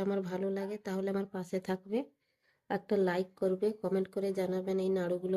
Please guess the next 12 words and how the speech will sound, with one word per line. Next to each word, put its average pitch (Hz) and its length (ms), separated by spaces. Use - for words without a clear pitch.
আমার 190 220
কেমন 185 240
হয়েছে। 190 320
দেখুন 202 340
বন্ধুরা, 190 320
আমার 190 220
শেষ 196 220
হয়ে 190 180
গেল 190 120
বানানো 190 280
চালের 185 340
নাড়ু। 190 200